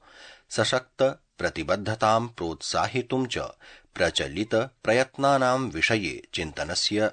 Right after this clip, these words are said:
अवसरं प्रददाति। दिल्ली विधानसभायाः आयव्यय संकल्पना पत्र सत्रस्य अद्य आरम्भः भविष्यति।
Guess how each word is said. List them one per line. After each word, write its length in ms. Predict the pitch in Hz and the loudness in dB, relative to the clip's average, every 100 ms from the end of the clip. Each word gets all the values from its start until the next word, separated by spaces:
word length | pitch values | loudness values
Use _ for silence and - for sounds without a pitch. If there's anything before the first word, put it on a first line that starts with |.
| - | -2
अवसरं 500 | 76 92 123 82 73 | -6 0 0 0 -6
प्रददाति। 840 | - 110 78 69 78 - 80 64 _ _ _ _ _ _ _ _ _ _ _ _ | -4 -4 -4 -2 -2 -4 -10 -14 _ _ _ _ _ _ _ _ _ _ _ _
दिल्ली 300 | 113 151 202 | 0 2 4
विधानसभायाः 1120 | 180 135 117 139 143 104 98 98 107 104 120 - - | 2 2 2 0 0 0 0 2 2 0 -2 0 0
आयव्यय 680 | 82 85 98 78 87 101 | 2 0 -4 -2 0 0
संकल्पना 760 | 107 80 78 85 92 - 98 101 | 0 -4 -4 -4 -2 -2 0 0
पत्र 500 | - 90 - 90 101 | 0 -8 -6 -4 -2
सत्रस्य 760 | - - - 120 - - - - - | -4 -8 -6 -4 -4 -4 -4 -6 -4
अद्य 400 | 98 73 73 80 - | -4 -4 -8 -4 0
आरम्भः 560 | 85 78 76 85 78 | 0 -2 -6 -6 -6
भविष्यति। 720 | 95 98 80 - - - 76 | -6 -8 -6 -4 -6 -8 -12